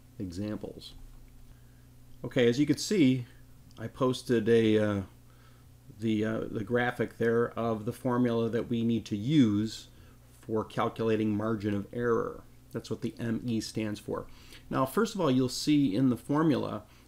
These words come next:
a one point nine six. That one point nine six relates to specifically a ninety-five percent confidence interval.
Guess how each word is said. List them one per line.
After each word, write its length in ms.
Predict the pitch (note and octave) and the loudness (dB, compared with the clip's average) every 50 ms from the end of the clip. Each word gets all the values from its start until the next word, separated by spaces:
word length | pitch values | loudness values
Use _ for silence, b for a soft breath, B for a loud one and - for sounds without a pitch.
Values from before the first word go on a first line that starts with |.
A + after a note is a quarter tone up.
| B B | B B
a 60 | A#2 | -2
one 240 | A#2 B2+ C3+ C#3 C#3 | 4 6 6 6 6
point 320 | - - C#3 C3 A#2+ - | 4 2 2 2 2 2
nine 300 | - A#2+ B2 B2 A#2 A2 | 0 0 2 2 2 0
six. 560 | G#2 - - - F#2+ - - - - - - b b b b b b | 0 -2 -2 -2 -2 -2 -4 -14 -18 -18 -18 b b b b b b
That 220 | C3+ E3 G#3 - | -2 0 0 0
one 200 | E3+ D#3+ F#3+ E3+ | 0 0 0 0
point 340 | - - F3+ E3 D3+ C#3+ C#3 - | 0 2 2 2 2 2 0 -2
nine 220 | D3 C#3+ C#3 C3+ | 0 2 2 2
six 640 | B2+ - - - - C#3 A#2 - - - - - - - | 2 0 -4 -4 -4 -4 -4 -4 -10 -16 -16 -16 -18 -10
relates 560 | - A#2+ B2+ B2+ B2+ B2 B2+ C3 - - - - | -4 0 2 2 4 2 2 0 -2 -6 -14 -16
to 420 | - - - - C#3+ B2+ A#2+ A2+ | -16 -14 -6 -2 0 2 2 0
specifically 720 | - - - - B2 - - D#3 D#3+ D3+ - - B2+ A#2 | -2 -4 -4 -4 -4 -2 -2 0 0 0 0 0 0 2
a 60 | A2+ A2 | 2 2
ninety-five 580 | A2+ A#2+ A#2+ B2 C3 C3 - C3 A#2+ A2+ - | 2 0 2 2 2 0 0 -2 -4 -6 -4
percent 400 | - B2 - - - - A2 G#2 | -6 -6 -6 -6 -6 -6 -6 -6
confidence 560 | - - B2 B2 B2 - B2 G#2+ G#2 G2+ - | -4 -4 -4 -4 -2 -4 -4 -4 -4 -4 -4
interval. 380 | A2 G#2 G2+ G2+ - - - | -4 -6 -6 -8 -10 -14 -14